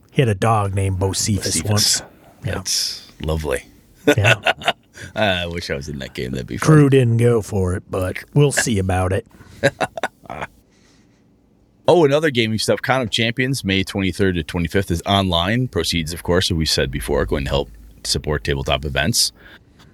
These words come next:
Speaker 2: Um, let's see here. I think, anything else going on?
Speaker 1: Man, there's so much stuff going on, Brett. I don't even know. <laughs>
Speaker 2: Nice.
Speaker 1: Not, nothing that I can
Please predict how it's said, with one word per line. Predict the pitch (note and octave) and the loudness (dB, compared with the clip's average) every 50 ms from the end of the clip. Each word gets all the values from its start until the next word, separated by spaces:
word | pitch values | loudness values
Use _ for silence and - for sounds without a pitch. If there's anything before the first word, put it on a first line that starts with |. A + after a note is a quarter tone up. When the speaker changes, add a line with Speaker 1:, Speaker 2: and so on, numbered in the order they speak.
| _ - | _ -2
Speaker 2:
Um, | - C#3+ D3 D#3+ F3+ F#3+ G3+ G3+ G3 F#3+ | 2 2 4 4 4 4 4 4 4 4
let's | F3+ E3+ - | 2 2 0
see | - - - F3 E3 | 0 2 2 4 4
here. | C#3+ D3 E3+ F#3 F#3+ F#3 F#3+ G3 G3 G3+ A3+ A#3 | 6 6 6 6 4 4 4 4 4 2 2 2
I | G#3 F3 | 0 0
think, | - - - G#3 A#3+ - - - - - - - - | 0 0 2 2 2 0 -2 -4 -6 -6 -6 -8 -6
anything | - C3 D3 D3+ D#3 D3 | 0 2 4 4 4 4
else | D3 E3+ F#3+ - | 4 2 0 2
going | - G3 G3 | 2 2 2
on? | G#3+ A#3+ C4 A3 - - - - - - - - - _ _ - - - _ _ _ - _ _ _ _ _ _ _ _ - - - | 2 2 0 -2 -4 -8 -16 -18 -20 -20 -20 -20 -20 _ _ -20 -20 -20 _ _ _ -20 _ _ _ _ _ _ _ _ -20 -14 -8
Speaker 1:
Man, | C#3 F3+ F#3+ G#3+ | -4 0 4 4
there's | A#3 B3+ B3 - | 4 4 4 2
so | - - - A3 | 2 4 4 6
much | G#3 G3+ G#3 G#3 - | 6 6 6 4 2
stuff | - - - - F#3+ A3+ - - | -2 -2 2 2 2 2 4 4
going | - G#3 G#3 A3 G#3+ | 6 6 6 6 6
on, | G#3+ A3 A3 G3+ | 4 4 2 2
Brett. | - - G3 G3+ G#3+ A3 | 2 2 2 4 4 4
I | A#3 B3+ | 4 4
don't | C4+ A3+ E3+ | 4 4 6
even | D#3 D#3 D#3 D3 C3+ C3+ | 6 6 6 6 6 6
know. | C#3+ E3 F#3+ F3 B2+ G2+ F#2 - _ - - - | 6 6 6 4 2 0 -4 -8 _ -20 -12 -8
<laughs> | - - - - - - - - - - - - - - - - - - | -8 -8 -8 -10 -16 -20 -20 -20 -20 -20 -20 -20 -20 -20 -20 -16 -12 -10
Speaker 2:
Nice. | - - - C2+ - - - - - - - - - - - - - - - - D4+ - - - - - - - | -6 -4 -4 -2 -2 -2 -2 -2 -6 -12 -20 -20 -20 -18 -14 -10 -8 -4 2 2 2 4 4 0 -2 -2 -4 -8
Speaker 1:
Not, | - D#3 - A#3 G#3+ - - | -6 -4 -2 -2 -2 0 0
nothing | F3+ G3 - - F3 D#3+ | 0 0 2 2 4 4
that | D3+ C#3+ C#3 | 4 4 4
I | C3+ C#3+ D#3 | 2 2 2
can | - - C3 B2 A#2 | 2 0 0 0 0